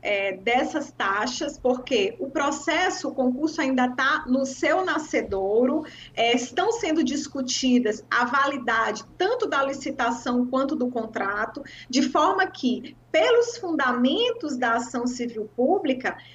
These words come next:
é, cer-, que busca a anulação do concurso, de pronto, um concurso que sequer iniciou, é, ou que não houve provas, o Ministério Público entende que é possível a devolução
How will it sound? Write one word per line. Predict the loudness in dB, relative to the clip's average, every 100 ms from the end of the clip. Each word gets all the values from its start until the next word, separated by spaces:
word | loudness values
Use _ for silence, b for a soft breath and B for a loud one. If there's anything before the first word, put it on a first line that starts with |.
| B
é, | 0 4 6 6 4 2 0
cer-, | -12 -4 -2 -2 -6 -18 0
que | 2
busca | 4 4 4 0 -4
a |
anulação | 0 0 0 -2 -2 0
do | 0
concurso, | -2 -6 -2 2 2 2 -6 -6 -6 B B -10
de | 0 0
pronto, | 2 0 2 2 2 0
um | 0
concurso | 2 -2 -2 -6 -6
que | 2 2
sequer | 4 0 0 -2 0 0 -2
iniciou, | -2 -2 -2 -6 0 2 4 4 2 B B 0
é, | 0 0 0
ou | 4 4 2
que | -4 -2
não | 2 4 4
houve | 4 0
provas, | -2 0 2 2 0 0 -2 -4 B
o | 0
Ministério | 2 2 0 -2 0
Público | -2 0
entende | 0 2 2 2
que | 2
é | 0 0
possível | -2 -4 0 4 4 4
a |
devolução | 2 0 2 0 -2 -6 0 2 2 0